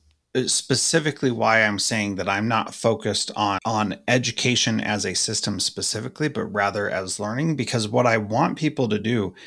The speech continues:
is have a different mindset around this, that it's not what's the program or the app that I can install into my classroom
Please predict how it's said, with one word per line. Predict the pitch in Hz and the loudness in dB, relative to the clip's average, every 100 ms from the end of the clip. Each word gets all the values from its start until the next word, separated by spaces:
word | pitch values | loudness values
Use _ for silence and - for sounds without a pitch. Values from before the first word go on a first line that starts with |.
| - _ | -20 _
is | 113 104 | -2 -2
have | - 151 151 | 2 2 2
a | |
different | 113 123 113 - | -2 -4 -4 -4
mindset | 101 110 117 - 107 | 0 0 0 0 0
around | 95 95 101 104 | -2 -2 0 0
this, | 92 87 - | -2 -4 -4
that | - 113 | -2 0
it's | 107 107 117 | 0 0 2
not | 123 127 127 - - - - - | 4 4 4 -4 -10 -20 -20 0
what's | 117 175 - | 2 4 4
the | 147 | 0
program | - 135 139 135 139 135 135 | 2 4 4 6 6 6 2
or | 117 107 | 0 -2
the | 98 104 | 0 4
app | 127 139 - | 4 2 0
that | 113 | 2
I | 113 | 2
can | 107 - 98 95 - - _ _ | 2 -2 -4 -6 -12 -20 _ _
install | 131 156 156 - 139 131 | 4 4 4 6 6 6
into | 117 120 | 2 0
my | 117 104 | 0 -2
classroom | 117 113 113 - 95 90 | 0 2 2 -2 -4 -6